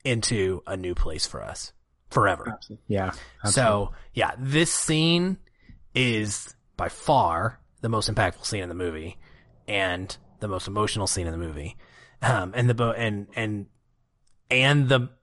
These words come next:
Speaker 1: same for those that we've had since, probably since Luke getting his hand cut off and Vader saying, "Luke, I am your father," honestly, for me. So, yeah, I mean, it's,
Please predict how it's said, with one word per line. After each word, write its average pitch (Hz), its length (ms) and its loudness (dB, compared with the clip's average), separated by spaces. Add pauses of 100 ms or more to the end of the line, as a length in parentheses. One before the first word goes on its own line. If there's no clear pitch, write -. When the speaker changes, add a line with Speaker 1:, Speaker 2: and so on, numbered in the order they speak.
(160)
Speaker 1:
same 151 460 4
for 151 160 4
those 139 380 6
that 123 120 0
we've 131 160 0
had 104 440 0 (240)
since, - 720 0 (360)
probably 160 640 4
since - 580 2 (520)
Luke 135 440 2
getting 127 220 0
his 110 120 -2
hand 120 380 -2
cut 110 180 0
off 90 260 4
and 95 220 -8
Vader 101 320 -2
saying, 92 460 -6
"Luke, 101 260 -6
I 90 100 -6
am 85 120 -10
your 82 80 -8
father," - 460 -10 (140)
honestly, - 480 -8 (440)
for 127 120 -2
me. 98 220 -8
So, 101 380 0 (520)
yeah, 117 180 2 (360)
I - 40 -10
mean, 107 160 -6
it's, - 280 -4